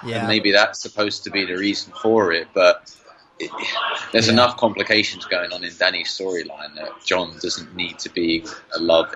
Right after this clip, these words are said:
Speaker 2: interest complication, if that makes sense.
Speaker 1: Yeah, the only way it sort of works, like, to me is, is, uh, you know, at the end of last season, Dany broke up with Daario, uh, basically because she said she had to be open,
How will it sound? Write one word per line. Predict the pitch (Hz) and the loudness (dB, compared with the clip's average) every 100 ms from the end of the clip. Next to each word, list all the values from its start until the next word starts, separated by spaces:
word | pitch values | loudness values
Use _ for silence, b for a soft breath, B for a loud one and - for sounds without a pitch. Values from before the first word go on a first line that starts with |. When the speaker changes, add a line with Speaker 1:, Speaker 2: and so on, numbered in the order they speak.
| - | -8
Speaker 2:
interest | 90 82 - 73 - | -8 -4 -4 -4 -6
complication, | 71 - - 78 76 - 76 | -8 -8 -4 -2 0 -2 -6
if | |
that | - - | -8 -8
makes | 80 78 - | -10 -8 -8
sense. | - - - - | -8 -10 -8 -2
Speaker 1:
Yeah, | 120 113 107 | 0 0 0
the | - 190 | 0 2
only | 247 311 320 294 208 | 2 2 0 -4 0
way | 147 151 151 151 | 4 6 8 6
it | 143 131 - | 2 -4 -4
sort | - - 135 135 131 | -6 2 4 6 6
of | 135 123 - - - _ b b b b b b b | 4 2 -4 -12 -18 _ b b b b b b b
works, | 117 127 147 - - - - - | 6 8 8 4 -8 -8 -12 -8
like, | 135 120 - | -2 -2 0
to | 131 | 0
me | 127 127 | 2 4
is, | 127 110 - | 4 2 -4
is, | 123 110 101 - | -6 -6 -6 -6
uh, | 110 104 | -4 -2
you | 117 | -2
know, | 113 | -2
at | 110 | 0
the | 135 | 4
end | 143 165 | 4 6
of | |
last | 135 127 - | 4 4 2
season, | 127 123 120 | -4 -4 -2
Dany | 123 127 127 | 0 0 2
broke | 120 117 | 0 2
up | 117 | -2
with | 113 107 | 0 0
Daario, | 117 113 113 113 104 101 b b b _ | 4 6 6 4 2 -2 b b b _
uh, | 123 113 | 2 2
basically | 110 120 127 - 131 117 | 2 2 2 0 -2 0
because | 107 110 113 | 0 -2 -2
she | - 113 | -2 -4
said | 110 113 107 | -2 -2 -2
she | 113 | -6
had | - 117 113 | -2 -2 -2
to | 113 | -4
be | 113 107 104 b b b - | -2 -4 -6 b b b 2
open, | 135 131 - 123 117 113 110 | 6 6 6 2 2 -2 -4